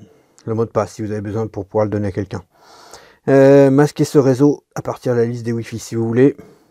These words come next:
que vous avez déjà vos appareils de, de connectés. Pour plus de sécurité, vous n'avez pas besoin de, d'afficher le S S I D, donc le nom, pour diffuser le nom du réseau, vous pouvez cocher là.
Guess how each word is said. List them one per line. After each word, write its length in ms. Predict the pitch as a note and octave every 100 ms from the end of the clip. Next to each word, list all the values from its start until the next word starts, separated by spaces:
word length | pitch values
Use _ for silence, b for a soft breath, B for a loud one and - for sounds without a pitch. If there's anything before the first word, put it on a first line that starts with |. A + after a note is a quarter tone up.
| _
que 120 | -
vous 80 | A2
avez 160 | A#2 A2+
déjà 160 | A2
vos 180 | A2+ A2
appareils 400 | G2+ F#2 A#2 A#2
de, 140 | G#2+
de 100 | G2+
connectés. 480 | - A2 A2 - C3
Pour 180 | C#3+ A2+
plus 200 | A#2+ A2+
de 40 |
sécurité, 580 | A2 G#2 G2+ A2 A2 A#2+
vous 140 | A2+ A2
n'avez 120 | G#2+
pas 160 | - G2+
besoin 240 | G2+ G#2+
de, 180 | G#2 A2+ B B B
d'afficher 400 | A2 - G#2+ A#2+
le 140 | G#2+
S 140 | G#2 G#2+
S 200 | G2+ -
I 20 |
D, 220 | A#2 D#3+ _ _
donc 160 | B2+ A#2+ -
le 100 | G2+
nom, 360 | A2 A2+ G2+
pour 160 | - G#2+
diffuser 360 | G#2 - A#2 A2
le 140 | G2+
nom 220 | A2 G#2+
du 500 | G2+ G2 G2 G2 A2+ _ b b b
réseau, 320 | A2 G#2+ B2+ C3+ b b b
vous 80 | G#2+
pouvez 240 | G#2 G#2 G2+
cocher 300 | G#2+ -
là. 100 | -